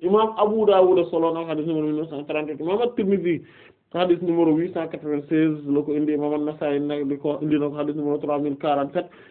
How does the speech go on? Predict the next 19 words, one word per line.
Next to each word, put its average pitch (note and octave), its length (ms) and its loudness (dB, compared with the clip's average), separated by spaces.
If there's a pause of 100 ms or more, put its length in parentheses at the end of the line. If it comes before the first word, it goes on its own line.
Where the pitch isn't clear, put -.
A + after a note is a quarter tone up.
imam E3+ 320 2
Ibn D#3 180 0
Maaja D#3 320 0
nag D3+ 240 -2
hadith D3+ 160 -4
numéro D3 180 -2
trois D3 200 0
mille C#3 180 -2
vingt-deux, C#3+ 300 2
imam C#3+ 260 -4
Ahmad D#3 280 -8
indi C#3+ 120 -2
na D3 80 -4
ko D3 80 -12
hadith C#3+ 140 -6
numéro C#3+ 180 -4
quatre-vingt-quatre, D3 560 -6
deux D#3+ 340 4
cents, D#3 160 -4